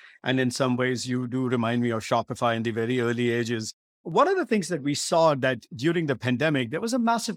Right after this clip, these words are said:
pull forward in demand for all productivity applications, and perhaps even, you know, the ones yourself.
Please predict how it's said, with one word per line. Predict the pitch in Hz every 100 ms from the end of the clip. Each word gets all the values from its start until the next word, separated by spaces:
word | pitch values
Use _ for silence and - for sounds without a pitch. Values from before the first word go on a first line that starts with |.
| -
pull | 170
forward | 156 143 127 113
in | 104
demand | 101 50 50 - _
for | - 165 151
all | 165 160 147
productivity | 131 139 135 143 131 127
applications, | 120 - 123 131 120 135 123 104 - _ _ _
and | 113
perhaps | 117 113 120 -
even, | 120 120 - - - _
you | - 127
know, | 123 127
the | -
ones | 123 120 113 110
yourself. | 120 120 220 180